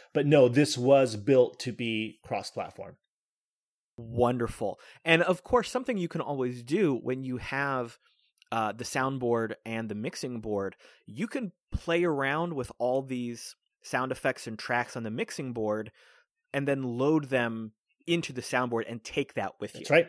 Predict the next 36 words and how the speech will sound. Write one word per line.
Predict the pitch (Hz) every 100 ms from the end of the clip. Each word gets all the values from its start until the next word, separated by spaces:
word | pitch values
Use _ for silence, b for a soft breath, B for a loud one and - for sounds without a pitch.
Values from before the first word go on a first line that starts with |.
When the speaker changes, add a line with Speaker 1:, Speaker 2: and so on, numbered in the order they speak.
| -
Speaker 2:
You, | 127 123
you, | 131 139
you | - 131
don't | 147 160
have | - - 139 -
to | - 120 113 - B B
sit | - 175 135
there | 131
and | 113 104
fiddle | - 139 107 104
around | 135 170
with | 123 110
them. | 113 107 107 107 b b
That | 143 -
defeats | 135 208 170
the | -
purpose, | - 190 175 127 - -
uh, | 120 -
of | 131 123
what | 127 - _ _ _ -
you | 120 147
want | 127 120 -
Battle | 120 117
Bards | 110 104 95
to | 107
be, | 117 107
Alex. | 98 92 -
You | 127 143
want | 131 123
the | 117 110 104 -
G | - 120
M | 160 123
to | -
be | 113
able | 117 110
to | 107 104